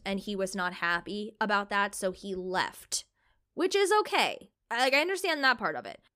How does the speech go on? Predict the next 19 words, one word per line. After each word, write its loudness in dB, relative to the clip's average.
The 0
violence 4
part, 2
obviously, 0
unacceptable -2
no -4
matter -4
what. 4
But 0
so 4
far, 6
I'm, 2
like, -2
following 2
this -10
a -4
little -8
bit, -4
right? 2